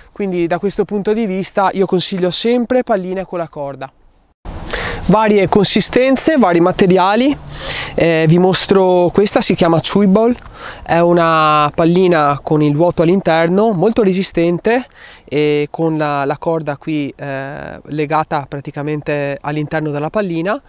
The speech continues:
È interessante perché mantiene attivato il cane per la sua consistenza e è molto appagante quando viene morsa.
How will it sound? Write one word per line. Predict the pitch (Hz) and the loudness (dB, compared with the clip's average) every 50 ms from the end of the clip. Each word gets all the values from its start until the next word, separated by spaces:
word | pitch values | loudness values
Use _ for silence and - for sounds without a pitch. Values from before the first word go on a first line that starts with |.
| - - - - - - - - | -20 -20 -20 -20 -20 -20 -20 -16
È | - - 196 | -6 -2 0
interessante | 196 180 170 - 220 247 - - 175 190 202 - 247 | 0 2 2 2 0 0 0 0 0 -2 0 -2 -2
perché | - 190 170 - - 185 175 170 | -2 -4 -4 -2 0 0 0 2
mantiene | 170 170 170 170 - 214 196 190 175 170 | 0 0 -2 0 0 -2 0 0 -2 -2
attivato | 160 - - 185 175 180 175 170 160 - - 165 151 147 147 143 143 143 - | -4 -6 -8 -6 -2 -2 -2 -2 -4 -6 -8 -8 -6 -6 -6 -8 -10 -10 -10
il | - 175 190 | -12 -14 -12
cane | - - 175 160 175 196 214 220 - _ _ _ _ _ _ _ - - - - | -8 -8 -6 -6 -4 -6 -6 -8 -10 _ _ _ _ _ _ _ -20 -20 -18 -4
per | - 180 | -2 0
la | 170 170 | 0 0
sua | 147 - - 196 180 - | -4 -2 -2 -2 -2 -2
consistenza | - - 170 156 - - 254 - - - 175 165 165 165 - - 202 208 240 - _ - - _ | -4 -8 -8 -6 -6 -6 -6 -6 -6 -6 -6 -4 -4 -6 -8 -4 -2 -2 -2 -4 _ -20 -20 _
e | _ - | _ -2
è | 196 | -2
molto | 190 185 190 - - | 0 0 0 -2 -2
appagante | - - 208 170 165 160 170 - 196 | -2 -2 -4 -4 -4 -6 -6 -8 -8
quando | - 180 170 170 165 | -8 -8 -8 -8 -8
viene | 151 160 160 156 | -8 -8 -10 -8
morsa. | 139 127 127 135 - - 135 - | -10 -10 -10 -12 -14 -16 -16 -18